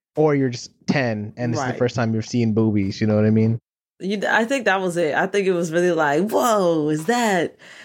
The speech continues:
Speaker 2: is that a girl with a bathing suit
Speaker 1: Oh my gosh,
Speaker 2: top
Speaker 1: yeah, oh, I
Speaker 2: on?"
Speaker 1: forgot. Yeah, that always felt so, like, bad. I always felt like I was, like,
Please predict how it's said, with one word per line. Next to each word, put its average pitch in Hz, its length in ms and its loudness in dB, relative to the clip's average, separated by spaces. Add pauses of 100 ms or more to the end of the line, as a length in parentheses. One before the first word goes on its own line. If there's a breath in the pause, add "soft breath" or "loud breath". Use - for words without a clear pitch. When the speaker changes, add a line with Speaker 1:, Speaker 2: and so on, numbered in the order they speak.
(120 loud breath)
Speaker 2:
is 180 200 0
that 254 280 2
a 156 140 2
girl 220 400 0
with 214 220 -2
a 139 160 0
bathing 208 460 0
suit 156 120 0
Speaker 1:
Oh 175 60 4
my 175 120 2
gosh, 151 180 2
Speaker 2:
top - 60 0
Speaker 1:
yeah, 190 160 2
oh, 202 120 4
I - 200 0
Speaker 2:
on?" 262 100 0
Speaker 1:
forgot. 196 300 2
Yeah, 208 220 2
that 170 140 0
always 202 240 0
felt 175 240 0
so, 165 320 2
like, 117 400 -2
bad. 117 400 -2
I 110 40 -2
always 156 200 2
felt 160 160 2
like 135 160 0
I 127 80 2
was, 123 180 0
like, 110 260 -2